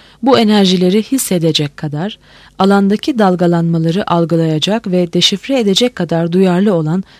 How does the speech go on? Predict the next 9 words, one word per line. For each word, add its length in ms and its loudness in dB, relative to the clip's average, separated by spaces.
tek 200 -2
enstrümandır. 920 -2
Her 280 2
birinizin 520 2
altı 420 -2
duyusu 420 -2
var, 260 -8
beş 340 -2
değil. 220 -2